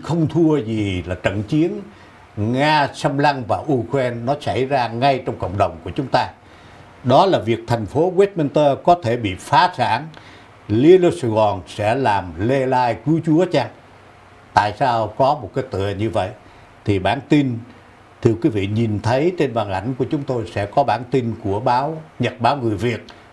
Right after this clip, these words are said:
nhật báo lâu năm nhất trong cộng đồng của chúng ta. Tôi đọc cho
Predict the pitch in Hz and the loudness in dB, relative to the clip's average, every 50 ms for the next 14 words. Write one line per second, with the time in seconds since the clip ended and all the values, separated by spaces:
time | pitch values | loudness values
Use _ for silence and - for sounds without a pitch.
0 | - - 98 92 - - - - - - - - 110 120 123 135 135 127 117 107 | -8 -4 -4 -4 -4 -6 -12 -20 -20 -6 -2 0 2 2 2 2 2 2 0 0
1 | 107 110 107 104 98 95 104 127 151 147 - - 120 92 - - 85 90 90 90 | 0 -2 -2 -2 -4 -2 -2 -2 -2 -2 -4 -8 -8 -6 -6 -6 -4 -2 -2 -4
2 | 87 - - 87 - 131 113 - 120 110 101 - - - - - - - - - | -4 -4 -8 -6 -6 -4 -2 -2 -2 -2 -2 -6 -12 -20 -20 -20 -20 -20 -20 -20
3 | - - - - - 110 107 104 101 101 101 92 - - - - - - - - | -20 -20 -18 -2 0 0 2 2 2 0 0 -2 -4 -6 -14 -20 -20 -8 -2 0
4 | 113 104 98 | 0 0 0